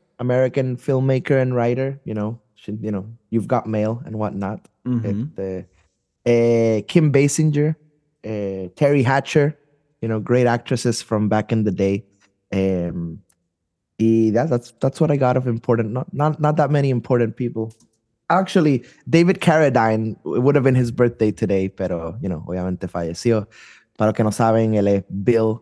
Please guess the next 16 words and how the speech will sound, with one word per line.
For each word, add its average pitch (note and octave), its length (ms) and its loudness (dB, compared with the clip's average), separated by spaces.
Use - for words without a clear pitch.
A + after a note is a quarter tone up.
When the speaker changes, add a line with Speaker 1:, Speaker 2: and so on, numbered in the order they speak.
Speaker 1:
en G2 120 -2
el F#2+ 120 -2
Kill G#2 220 0
Bill G2+ 260 0
series, G2+ 520 -2
which, - 420 -10
una F#2+ 200 -6
de F#2 60 -4
mis F2 140 -4
series F2 340 -4
de - 100 -10
película E2 360 -4
favorita. F#2 640 -4
So, E2 440 -2
em, F2+ 580 2
yeah, A2 240 0